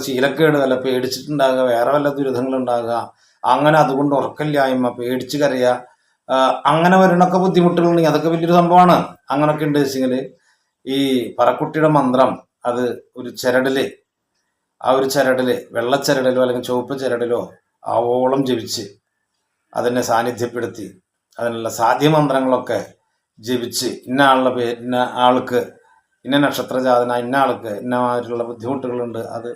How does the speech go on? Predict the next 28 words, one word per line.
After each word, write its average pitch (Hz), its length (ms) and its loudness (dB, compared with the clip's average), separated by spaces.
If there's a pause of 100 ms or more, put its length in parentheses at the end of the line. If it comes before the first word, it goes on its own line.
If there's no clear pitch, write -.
(120)
ഇന്ന് 123 260 -10
മുതൽ 120 180 -8
ഉപദ്രവിക്കരുത് 120 800 -4 (520)
എന്ന് 135 180 -2
പറഞ്ഞുകൊണ്ട് 123 540 0 (240)
ഈ 120 80 -10
മന്ത്രം 127 440 0
ആവോളം 143 440 0
ജപിച്ച് 135 400 -4 (1600)
ആ 120 160 4 (140)
ഒരു 135 100 2
നൂറ്റൊന്നോ 139 560 2 (100)
നൂറ്റെട്ടൊക്കെ 127 560 -2
തവണ 123 220 2
ഒക്കെ 120 220 -2
ജപിച്ച് 113 340 -8 (560)
ആ 117 100 0
ചരടുണ്ടാക്കി 120 680 -2
കെട്ടി, 113 260 -14 (680)
അത്, 123 260 -2
ആ, 127 180 4 (360)
കെട്ടിക്കഴിഞ്ഞാല് 120 760 -2 (520)
അദ്ദേഹത്തിന്റെ 127 480 2
ശരി-, 120 260 -2
ആർക്കാ 123 220 0
ബുദ്ധിമുട്ട് 127 380 -6
വെച്ച് 120 140 -10
കെട്ടിക്കഴിഞ്ഞാല് 117 640 -8